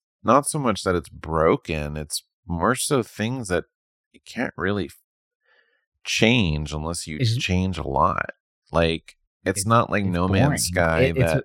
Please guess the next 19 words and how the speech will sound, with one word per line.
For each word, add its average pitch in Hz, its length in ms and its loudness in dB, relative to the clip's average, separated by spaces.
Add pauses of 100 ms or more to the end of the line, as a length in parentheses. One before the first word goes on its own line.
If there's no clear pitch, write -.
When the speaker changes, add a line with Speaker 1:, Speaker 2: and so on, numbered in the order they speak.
Speaker 2:
it's 101 180 -6
worse 104 300 -2
than 110 180 0
broken. 92 680 -4
It's - 440 -12
just - 240 -8 (880)
kinda 104 180 0
boring. 113 600 -6 (1300)
It's 110 140 4
just 110 340 6
kinda 123 160 2
Speaker 1:
Yeah. 117 60 2
Speaker 2:
like 117 140 -2
a, 104 80 2 (160)
it's - 240 -6
like 123 160 0
a 120 40 2
meh 110 300 4 (160)
game, 117 400 -2